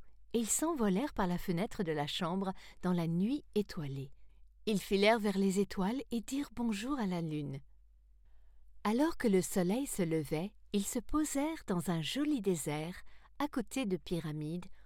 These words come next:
où un petit groupe d'enfants était en train de jouer. Les enfants poussèrent des cris de joie et firent des signes de la main à Sarah et Ario. «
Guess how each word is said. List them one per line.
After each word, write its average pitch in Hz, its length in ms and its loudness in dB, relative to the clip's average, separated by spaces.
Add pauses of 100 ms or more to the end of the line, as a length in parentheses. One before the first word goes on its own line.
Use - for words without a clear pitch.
(260)
où 214 100 4
un 208 100 6
petit - 360 -2
groupe 220 260 -6
d'enfants 202 480 -2 (100)
était 220 360 -2
en 175 100 0
train - 240 -4
de 180 100 -2
jouer. 139 400 -4 (760)
Les 165 240 2
enfants 160 380 2
poussèrent 190 500 -2
des 165 120 -6
cris - 240 -4
de 185 120 0
joie 165 380 -2 (100)
et 190 80 0
firent 302 320 -2
des 196 140 2
signes 277 460 -2
de 190 100 2
la 175 140 2
main 175 240 0 (380)
à 208 100 0
Sarah 240 540 0 (140)
et 262 200 0
Ario. « 151 480 0